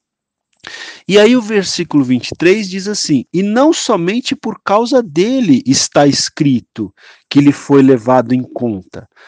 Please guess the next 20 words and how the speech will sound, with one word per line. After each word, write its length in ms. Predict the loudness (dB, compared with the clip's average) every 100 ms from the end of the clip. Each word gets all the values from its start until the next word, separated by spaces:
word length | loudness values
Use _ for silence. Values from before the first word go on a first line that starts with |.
| _
mas 320 | 0 2 0
também 400 | -2 -2 0 -2 -4
por 300 | -2 -4 -2
nossa 580 | -2 2 2 0 -2
causa, 680 | -4 -2 0 0 -2 -6 -8 -10 _ -20 -20 _ 2
posto 420 | 4 4 0 -8 -4
que 140 | 2
a 120 | 2
nós 600 | 2 0 0 0 -2 -4
igualmente 880 | -6 -2 0 0 2 0 0 -2 -6
nos 240 | -6 -6 -2
será 260 | 0 0
imputado, 840 | -2 -6 -8 -2 2 2 0 -12 -20 _ -12 -6
a 120 | -4
saber, 520 | 0 -2 0 0 0 -2
a 100 | 0
nós 460 | 2 2 0 0 -4
que 180 | -8 -12 -8
cremos", 580 | 0 2 2 -2 -10 -6
né? 220 | -6